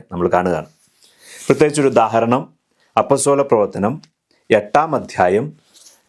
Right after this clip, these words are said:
നാല് മുതൽ വാക്യങ്ങൾ വചനം പറയുവാണ്. ജെറുസലേമിൽ പീഡനങ്ങൾ ഉണ്ടായപ്പോൾ പല സ്ഥലങ്ങളിലേക്ക് ചിതറിപ്പോയവർ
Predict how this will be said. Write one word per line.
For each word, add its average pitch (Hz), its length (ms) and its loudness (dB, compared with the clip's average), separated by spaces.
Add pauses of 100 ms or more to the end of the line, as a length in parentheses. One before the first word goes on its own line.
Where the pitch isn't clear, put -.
(160)
നാല് 127 360 2
മുതൽ 147 240 0
വാക്യങ്ങൾ 117 380 -4
വചനം 107 300 -6
പറയുവാണ്. 98 460 0 (1200)
ജെറുസലേമിൽ 135 720 2 (680)
പീഡനങ്ങൾ 123 480 2
ഉണ്ടായപ്പോൾ 101 480 0 (460)
പല 117 260 2
സ്ഥലങ്ങളിലേക്ക് 110 720 -4 (100)
ചിതറിപ്പോയവർ 90 720 -2